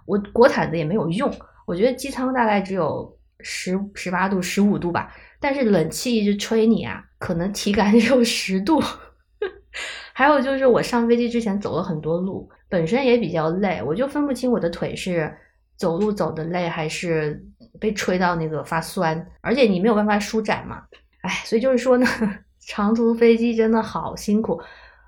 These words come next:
我当时就在想哦，我真的是，我妹就结一次婚吧，就是我真的不想再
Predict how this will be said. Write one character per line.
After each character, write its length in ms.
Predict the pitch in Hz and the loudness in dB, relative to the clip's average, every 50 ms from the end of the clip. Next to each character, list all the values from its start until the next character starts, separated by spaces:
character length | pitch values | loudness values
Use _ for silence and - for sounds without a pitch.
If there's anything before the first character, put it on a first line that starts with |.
| _ _ _ | _ _ _
我 100 | - 247 | -4 0
当 180 | 233 294 359 | 2 2 2
时 60 | 403 403 | 4 6
就 80 | 427 440 | 6 6
在 100 | 440 392 | 6 6
想 360 | - - - - 233 180 156 151 | 4 0 0 0 0 0 0 -2
哦， 140 | 165 180 | -2 -2
我 100 | 185 180 | 0 0
真 140 | 180 240 285 | 0 0 0
的 100 | 311 339 330 | 2 2 0
是， 440 | 311 294 262 233 202 180 - - - - - - - - - _ _ _ _ _ _ | 2 4 4 4 4 2 -2 -6 -12 -14 -14 -14 -14 -16 -20 _ _ _ _ _ _
我 100 | - 233 | -2 0
妹 220 | 214 220 254 277 262 | 2 2 2 2 2
就 80 | 269 | 0
结 260 | 247 254 - 208 208 | -2 -2 0 0 2
一 140 | 220 202 196 | 4 4 2
次 240 | 202 202 - - 247 | 2 0 2 2 2
婚 320 | 233 - - 185 170 170 | 2 2 0 0 0 0
吧， 260 | 165 165 160 - - 190 | 2 0 0 0 -2 -4
就 140 | 185 208 | -4 -4
是 260 | 202 202 208 202 196 202 - - - - | -2 -2 -2 -2 -2 -4 -8 -14 -12 -6
我 80 | - 208 | -4 -4
真 160 | 208 247 269 | -2 0 0
的 80 | 277 302 262 | -2 0 2
不 100 | - 381 | 4 6
想 240 | 349 - 247 240 | 6 6 6 4
再 80 | 208 - | 2 0